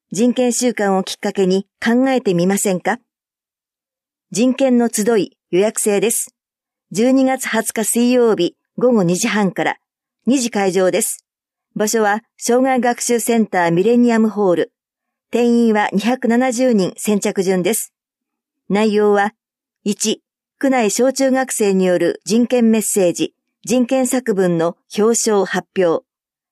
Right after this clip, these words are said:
二、講演、エルジービーティーキューの中の多様性を知ろう。ゲイ、トランスジェンダーの本当の気持ちを聞いてみよう。講師は、株式会社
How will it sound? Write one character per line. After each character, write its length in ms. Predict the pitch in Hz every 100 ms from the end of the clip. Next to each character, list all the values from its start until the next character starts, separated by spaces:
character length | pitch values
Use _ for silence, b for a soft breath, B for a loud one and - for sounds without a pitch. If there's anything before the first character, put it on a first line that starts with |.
| _ _ _
二、 260 | 196 208 - _ _ _
講 260 | - 226 214
演、 240 | 185 160 _ _ _ _
エ 80 | 196
ル 120 | 262
ジ 180 | 226 262
ー 40 |
ビ 200 | 233 254
ー 20 |
テ 80 | 254
ィ 80 | 247
ー 60 | 247
キ 180 | 254
ュ 20 | 233
ー 20 |
の 140 | 196
中 240 | 185 208 180
の 220 | 170 180 _
多 100 | -
様 220 | 196 247 254
性 260 | 240 220
を 140 | 202 208
知 180 | -
ろ 300 | 196 175 127 - _ _ _ -
う。 40 |
ゲ 180 | 247 233
イ、 140 | 165 - _
ト 100 | 208
ラ 120 | 254
ン 60 |
ス 140 | 254 208
ジ 80 | 233
ェ 40 |
ン 100 | 220
ダ 180 | 190 175
ー 20 |
の 240 | 170 180 - _
本 220 | 226 254
当 140 | 254
の 100 | 240
気 140 | 240 226
持 140 | 220
ち 160 | - 233
を 100 | 233
聞 200 | - 214
い 40 |
て 160 | 202 208
み 140 | 185
よ 260 | 180 156 -
う。 0 | _ _ _ _ _ _ _ _ _
講 200 | 262 254
師 160 | - 196
は、 240 | 180 196 _ _ _
株 220 | 202 233
式 220 | 254 247
会 200 | 233 220
社 260 | 202 175 -